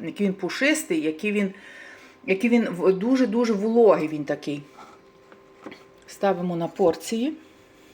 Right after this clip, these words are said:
З якого боку вріжеш, вріжеш. Один більший, один менший. Нема проблем. Дивіться, як він гарно ріжеться. Дивіться, яка беля фігура.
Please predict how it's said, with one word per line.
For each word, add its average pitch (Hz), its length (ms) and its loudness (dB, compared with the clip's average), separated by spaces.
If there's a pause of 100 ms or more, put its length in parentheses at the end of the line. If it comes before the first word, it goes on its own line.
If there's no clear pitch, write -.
(3500)
З - 20 -18
якого 185 280 -10
боку 175 300 -8
вріжеш, 170 340 -4
вріжеш. 185 440 -6 (1300)
Один 170 280 -6
більший, 190 360 -6
один 165 260 -4
менший. 180 440 -4 (500)
Нема 170 220 -10 (100)
проблем. 147 360 -8
Дивіться, 170 320 -6
як 160 120 0
він 160 100 -4
гарно 160 320 -4
ріжеться. 160 520 -8 (1000)
Дивіться, 185 320 -6
яка 170 160 -2
беля 170 300 2
фігура. 156 540 -8